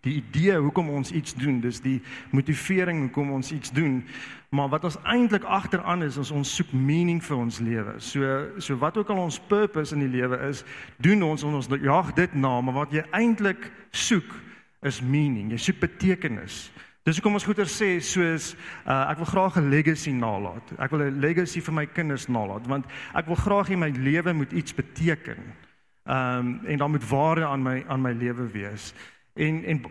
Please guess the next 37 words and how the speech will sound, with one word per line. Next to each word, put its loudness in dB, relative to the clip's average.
en 2
ek -4
dink 2
baie 4
keer 2
soos 2
wat -6
ons 0
deur 6
die 0
lewe 2
gaan, 2
create 4
ons 2
purpose 0
en, 2
en 0
ons, -2
ons 0
het 0
die 0
expectation 0
dat -2
die 0
purpose 6
wat -4
ons -2
vir -2
onsself 0
gecreate 0
het, -10
meaning 4
gaan -4
gee -4
aan -6
ons -8
lewe. -4